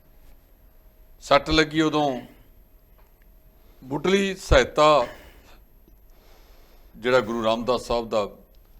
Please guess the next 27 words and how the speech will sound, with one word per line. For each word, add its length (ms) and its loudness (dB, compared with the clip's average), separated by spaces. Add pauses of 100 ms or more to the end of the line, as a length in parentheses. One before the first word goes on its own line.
(600)
ਹਸਪਤਾਲ 640 -4
ਆ 120 0
ਅੰਮ੍ਰਿਤਸਰ 440 -8
ਦੇ 120 -10
ਵਿੱਚ, 260 -16 (840)
ਉੱਥੇ 300 6
ਕਰਵਾਈ 420 -2
ਗਈ। 160 -10
ਉਸ 260 -10
ਤੋਂ 140 -10
ਬਾਅਦ 220 -6
ਉਹਨਾਂ 320 -14
ਨੂੰ 180 -16
ਨਿਰੰਤਰ 600 -10 (1500)
ਅੱਗੇ 400 -10 (2750)
ਉੱਥੇ 360 -20 (840)
ਪੀ 160 -6
ਜੀ 80 -2
ਆਈ 120 2
ਦੇ 80 -4
ਵਿੱਚ 200 -10
ਲਿਜਾਇਆ 420 -6
ਗਿਆ, 220 -8 (1200)
ਜਿੱਥੇ 260 -8
ਡਾਕਟਰ 340 -10
ਜੀ 140 -12
ਨੇ 220 -14